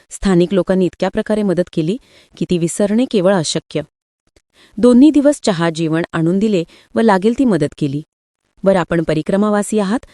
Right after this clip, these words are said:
आपली मदत करणे हे आम्ही कर्तव्य समजतो," या भावनेने मदत केली.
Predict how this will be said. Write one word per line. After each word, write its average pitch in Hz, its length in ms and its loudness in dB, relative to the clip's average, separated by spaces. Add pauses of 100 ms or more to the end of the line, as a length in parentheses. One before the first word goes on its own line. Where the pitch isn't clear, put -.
(240)
आपली 240 260 -2
मदत 240 340 -2
करणे 226 240 0
हे 233 160 -4
आम्ही 233 240 0
कर्तव्य 190 440 -2
समजतो," 160 480 -6 (540)
या 208 140 2
भावनेने 175 500 0
मदत 151 340 -4
केली. 143 240 -6